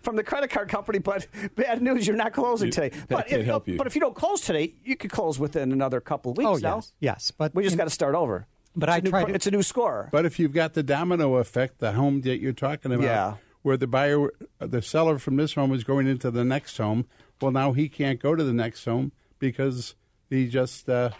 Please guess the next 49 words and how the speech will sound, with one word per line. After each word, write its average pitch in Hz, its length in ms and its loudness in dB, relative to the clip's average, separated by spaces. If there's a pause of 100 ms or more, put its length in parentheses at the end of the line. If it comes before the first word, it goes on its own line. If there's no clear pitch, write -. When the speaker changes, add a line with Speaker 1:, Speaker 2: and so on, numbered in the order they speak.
(220)
Speaker 4:
wasn't 131 280 0
able 127 200 2
to 131 80 -2
close 135 320 0
on 135 160 2
this 165 240 -2
one. 95 180 -6 (100)
Speaker 2:
Yeah. 67 180 -10 (220)
Speaker 3:
Right. 110 120 -6
Speaker 1:
Yeah, 123 160 4
you 170 140 2
know 202 100 2
what? 190 160 2
Having 262 360 2
a, 180 120 2 (100)
a, 156 100 0 (120)
a, 139 160 0 (180)
a 147 80 0
team, 143 560 2
a 143 60 2
good 202 180 0
attorney, 160 440 2
a 147 40 2
good 185 160 2
loan 165 240 2
officer 147 380 0
on 139 100 2
your 131 80 0
side 131 240 0
when 131 80 2
you're 123 80 0
buying 139 260 0
a 127 60 2
house 139 320 0
with 131 140 0
a - 20 -4
mortgage, 127 480 0 (380)
it's 254 180 -2
key 294 380 2
because, 160 420 -2 (920)
I 190 80 -2
mean, 208 120 2
I 220 100 0
see 277 180 0
it 285 100 4
all 220 100 0
the 214 60 -6
time, 226 420 0
and 147 300 0